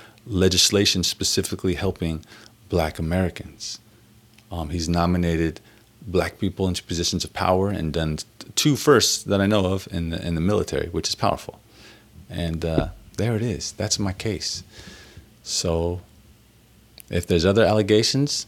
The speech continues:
leave 'em in the comments, and I'll slay each one of them if they need to be slayed. And if they're not, and if there's actual truth in them, hey, maybe I'll revise my position. But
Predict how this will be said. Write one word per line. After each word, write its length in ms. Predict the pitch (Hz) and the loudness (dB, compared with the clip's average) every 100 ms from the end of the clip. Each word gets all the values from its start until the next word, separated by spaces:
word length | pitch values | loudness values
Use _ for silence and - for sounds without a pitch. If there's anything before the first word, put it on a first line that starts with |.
| - | -6
leave 220 | 87 92 | -2 0
'em 120 | 98 | 2
in 100 | 98 | 2
the 60 | 98 | 0
comments, 720 | - 110 113 127 - - - - - - - - - | 0 0 2 0 -2 -6 -10 -10 -20 -20 -20 -20 -8
and 120 | 87 | -4
I'll 100 | 73 | 0
slay 460 | - - 101 98 95 | 2 2 4 6 6
each 200 | 90 - | 2 2
one 160 | 90 | 2
of 60 | 85 | 2
them 160 | 80 - | -2 -2
if 260 | 87 - - | -4 -4 -2
they 100 | 82 | 0
need 200 | 82 78 | 0 -2
to 40 | |
be 100 | 78 | -4
slayed. 520 | - - 98 107 113 | -4 0 2 2 0
And 120 | - 85 | -2 -4
if 120 | 90 | 0
they're 120 | 90 | 2
not, 240 | 87 - - | 2 0 -2
and 180 | 82 | -4
if 220 | 82 80 - - - | -4 -6 -12 -14 -4
there's 200 | 82 80 | 0 4
actual 300 | 78 - 90 | 2 2 -4
truth 480 | - 127 143 - - | 2 4 4 0 0
in 200 | 117 135 | 2 4
them, 240 | 165 202 - | 2 0 -4
hey, 240 | 135 190 - - | -4 -4 -8 -6
maybe 280 | 85 87 92 | -2 2 2
I'll 240 | 92 90 | 2 2
revise 440 | 90 90 87 85 90 | 0 0 2 0 0
my 140 | 80 | -4
position. 520 | - 78 95 - 85 85 | -6 -4 -2 -4 -6 -10
But 180 | 78 | -12